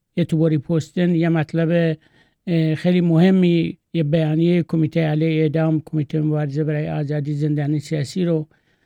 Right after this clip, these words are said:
از زبان سوسن صابری و مهین علیپور، اه، چاپ کرد و با عکس بزرگی از احمد رضا جلالی.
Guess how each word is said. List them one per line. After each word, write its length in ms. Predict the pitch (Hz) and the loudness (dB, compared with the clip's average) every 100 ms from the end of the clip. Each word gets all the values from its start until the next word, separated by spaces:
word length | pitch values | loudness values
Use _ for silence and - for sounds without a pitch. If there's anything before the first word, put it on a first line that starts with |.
| _ _ - | _ _ -2
از 260 | 170 151 | 0 2
زبان 640 | 151 156 160 160 160 160 165 - _ 170 151 | 0 0 2 0 0 -2 -4 -8 _ -6 -6
سوسن 500 | - 160 160 160 160 | -2 -2 0 -2 -2
صابری 380 | 160 151 151 | -2 -2 -2
و 100 | 156 | 0
مهین 360 | 156 147 151 156 | 0 0 0 0
علیپور، 640 | 151 147 151 - 160 160 147 _ _ _ _ - | -2 -2 -2 -4 -2 -2 -4 _ _ _ _ -4
اه، 100 | 143 | -2
چاپ 400 | - 170 151 - | 2 2 2 -2
کرد 280 | 160 156 - _ _ _ _ | -2 -2 -4 _ _ _ _
و 200 | 175 160 | -2 -2
با 220 | 139 160 151 | 0 0 0
عکس 360 | 165 170 - 156 | 0 -2 0 0
بزرگی 460 | 156 143 170 151 165 | 2 2 0 2 0
از 180 | 151 | 0
احمد 520 | - 160 151 151 147 151 | -2 0 2 0 0 -2
رضا 220 | 147 156 | 0 0
جلالی. 600 | 156 151 151 151 156 | 0 0 0 0 -2